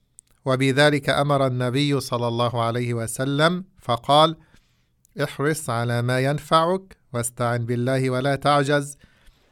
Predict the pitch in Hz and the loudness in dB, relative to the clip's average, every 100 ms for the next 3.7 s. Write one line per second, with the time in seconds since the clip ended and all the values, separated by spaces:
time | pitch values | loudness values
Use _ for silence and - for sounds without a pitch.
0 | _ 120 127 135 135 127 151 151 147 143 | _ -4 -2 -2 -4 0 4 4 2 0
1 | 139 - 156 147 147 127 151 151 147 147 | -2 0 -2 -2 -6 -2 0 2 2 0
2 | 151 156 170 160 143 139 - 156 156 151 | -6 -2 -2 0 0 -2 -2 -2 -2 -4
3 | 147 131 127 139 139 - | -4 -4 0 -2 -4 -8